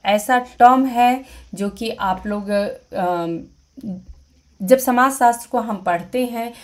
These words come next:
और जब हम जातियों के बारे में, उपजातियों के बारे में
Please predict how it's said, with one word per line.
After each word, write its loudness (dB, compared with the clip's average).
और 0
जब 2
हम -6
जातियों -4
के -10
बारे -2
में, -8
उपजातियों -4
के -8
बारे 0
में -4